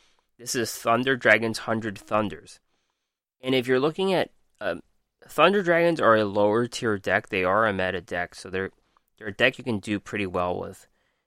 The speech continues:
And they don't have this card. They don't include this card anymore. Why? It's because this card limits special summoning of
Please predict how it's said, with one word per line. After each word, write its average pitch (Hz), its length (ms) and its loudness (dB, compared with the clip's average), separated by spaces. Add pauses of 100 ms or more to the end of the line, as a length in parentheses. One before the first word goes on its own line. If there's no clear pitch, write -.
(300)
And 120 280 -2
they 117 80 0
don't 151 180 0
have 139 240 2
this 117 160 -8
card. 85 240 -12
They 98 140 -4
don't 110 260 -2
include 107 320 -8
this 98 100 -14
card 80 200 -12
anymore. 76 300 -20 (180)
Why? 107 320 -2 (1160)
It's - 120 -20
because 117 340 -4
this 120 220 -4
card 165 260 -4
limits 104 640 -4 (680)
special 123 440 2
summoning 110 600 0
of 92 140 -4